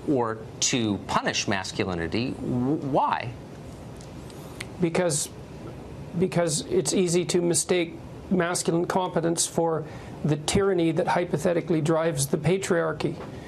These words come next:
Speaker 2: It's part of a ideological worldview that sees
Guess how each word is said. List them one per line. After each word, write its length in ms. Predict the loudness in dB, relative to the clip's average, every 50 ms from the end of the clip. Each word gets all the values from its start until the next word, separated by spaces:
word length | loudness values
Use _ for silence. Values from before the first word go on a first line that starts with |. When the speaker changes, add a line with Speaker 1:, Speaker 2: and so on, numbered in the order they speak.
| -14 -14 -6 -4
Speaker 2:
It's 120 | -2 -2
part 260 | 0 0 0 2 2
of 100 | 2 2
a 220 | 2 2 0 -2 -4 -8 -12 -14 -12 -12 -6 0 2
ideological 760 | 2 4 4 4 4 4 4 4 2 2 2 2 2 2 4
worldview 640 | 4 4 4 4 4 4 4 4 4 4 4 4
that 220 | 4 2 0 0 -6 -12 -12 -14 -12 -4
sees 680 | -2 0 0 2 2 4 4 2 2 0 -2 -4 -8